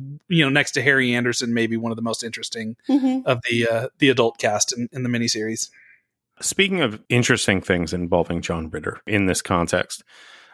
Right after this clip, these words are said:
Speaker 3: I also want to add that I dug up four not so fun facts about the
Speaker 2: Uh-oh.
Speaker 1: Oh, no.
Speaker 3: uh, production. Uh, i-, here's the thing. Uh, one of my least favorite things in the world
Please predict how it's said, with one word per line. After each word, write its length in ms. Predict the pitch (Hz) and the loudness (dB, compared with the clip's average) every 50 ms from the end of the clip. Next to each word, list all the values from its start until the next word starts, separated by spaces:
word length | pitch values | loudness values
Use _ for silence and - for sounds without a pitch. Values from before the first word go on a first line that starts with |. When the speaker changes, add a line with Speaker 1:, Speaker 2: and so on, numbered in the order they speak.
| _ _ | _ _
Speaker 3:
I 160 | - 117 135 | 0 0 2
also 340 | 156 156 151 156 165 - 180 | 4 4 4 4 4 2 0
want 200 | 147 135 127 - | 2 2 0 0
to 120 | 127 120 | 0 0
add 220 | 120 107 107 107 107 | 2 4 2 4 2
that 120 | 110 107 | 2 4
I 140 | 104 101 95 | 4 2 2
dug 320 | 92 95 - 110 104 98 | 0 0 0 2 2 4
up 260 | 101 98 95 90 - _ _ _ _ _ _ _ _ _ _ - | 4 2 2 0 -4 _ _ _ _ _ _ _ _ _ _ -20
four 440 | - - 120 113 110 107 104 98 82 | -10 -4 0 2 4 4 2 2 0
not 320 | 92 104 110 123 156 170 - | -2 0 0 0 0 0 -4
so 160 | - 80 78 | -6 -6 -6
fun 240 | - - 82 82 82 | -6 -10 -12 -14 -12
facts 460 | - - - - - _ - - - - _ _ _ _ _ _ | -16 -16 -16 -16 -18 _ -16 -16 -16 -16 _ _ _ _ _ _
about 240 | 92 92 87 85 - | -6 -6 -6 -6 -6
the 120 | - 85 - | -8 -6 -6
Speaker 2:
Uh-oh. 280 | 208 - - 127 143 | -4 -2 0 0 0
Speaker 1:
Oh, 40 | 147 | 0
no. 220 | 123 127 180 175 - _ _ _ _ _ _ _ _ - | 0 0 -2 -4 -6 _ _ _ _ _ _ _ _ -6
Speaker 3:
uh, 260 | 92 90 87 87 - - _ _ | -6 -4 -4 -6 -8 -10 _ _
production. 580 | - 104 90 92 87 85 - - 92 90 90 - _ | -4 -2 2 2 0 0 -2 -6 -8 -8 -10 -8 _
Uh, 420 | 113 110 110 107 107 104 101 104 95 - | 2 4 4 4 4 4 2 0 -4 -6
i-, 160 | 113 127 117 - - | -10 -10 -10 -12 -14
here's 280 | - - 160 165 147 | -2 0 0 2 2
the 100 | 151 131 | 0 -2
thing. 220 | - - 98 80 - _ _ _ _ _ _ _ _ _ 110 | 0 0 -4 -4 -4 _ _ _ _ _ _ _ _ _ 0
Uh, 140 | 101 104 98 | 0 0 2
one 140 | 110 117 123 | 2 2 4
of 60 | 127 | 4
my 100 | 120 113 | 4 2
least 300 | 113 117 135 139 - - | 4 4 2 2 2 2
favorite 300 | 143 127 120 120 110 - | 2 2 2 2 0 0
things 240 | - 113 113 101 104 | -2 -2 -2 -2 -2
in 80 | 104 | -4
the 80 | 101 95 | -4 -4
world 420 | 90 98 92 90 85 80 82 - | -2 -2 -2 -2 -2 -4 -6 -10